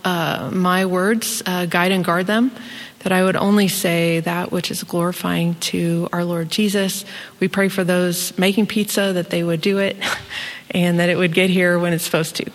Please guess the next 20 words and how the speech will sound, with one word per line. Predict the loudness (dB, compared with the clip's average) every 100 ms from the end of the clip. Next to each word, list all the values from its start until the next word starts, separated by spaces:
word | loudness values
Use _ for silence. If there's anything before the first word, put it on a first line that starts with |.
| -4
In | -2
Jesus' | 0 0 -2
name, | -4 -4 -6 -6 0
amen. | 0 0 -6 -16 -12 -10 -8 -8 -8 -8 -10 -12 -18 -20 2
Okay, | 4 6 4
so | 2 4 6 6
I | 6
thought | 6 6 8
about, | 8 8 4 0 -10 -14 -14 -14 0
as | 4 4 2 -2 2
we | 4
come | 6 8
to | 8
this | 8 4
passage, | 4 4 6 4 4 4 2 0
uh, | 2 2 4 2 2
when | 4 8 8
you | 10
meet | 8 8 4 2
somebody. | 0 2 0 -2 -6